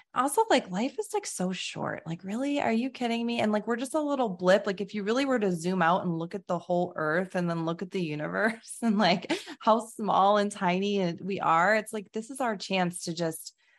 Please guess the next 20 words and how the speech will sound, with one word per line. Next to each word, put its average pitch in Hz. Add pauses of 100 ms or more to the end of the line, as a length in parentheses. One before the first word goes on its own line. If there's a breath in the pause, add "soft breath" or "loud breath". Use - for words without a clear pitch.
(220)
I 202
don't 302
know 262
why 196
we 226
have 202
these 185
blocks, 180
but, 190
like, 196
as 185
humans, 262
it's 196
just 202
how 185
we 185
were 175
made. 262
And 196
our, 175